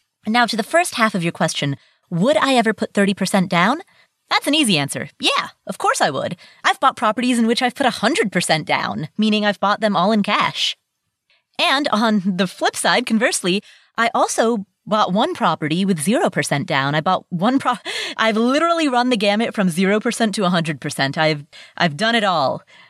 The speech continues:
And if we zoom out and think about what I'm actually saying here, beyond the numbers, beyond the percentages, what I'm trying to communicate, the bigger lesson is that there is no quote unquote ideal percentage to put down.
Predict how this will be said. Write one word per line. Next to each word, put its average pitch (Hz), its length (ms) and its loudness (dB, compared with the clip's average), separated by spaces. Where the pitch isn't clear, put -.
And 247 140 2
if 247 120 -4
we 233 140 2
zoom 233 460 2
out 190 360 2
and 185 380 0
think 320 240 0
about 214 200 2
what 190 140 2
I'm 185 320 0
actually 220 540 0
saying 180 420 0
here, 139 300 -4
beyond 226 360 0
the 311 120 -2
numbers, 196 360 2
beyond 180 280 2
the 233 60 -2
percentages, 151 640 -2
what 240 180 0
I'm 254 140 0
trying 392 320 -2
to 285 120 -4
communicate, 165 520 -2
the 190 40 -4
bigger 233 280 0
lesson 180 300 0
is 170 160 -2
that 185 260 0
there 247 140 2
is 233 220 2
no 254 540 2
quote 277 300 0
unquote 247 480 0
ideal 214 580 2
percentage 165 920 -2
to - 120 -8
put - 180 -2
down. - 460 -2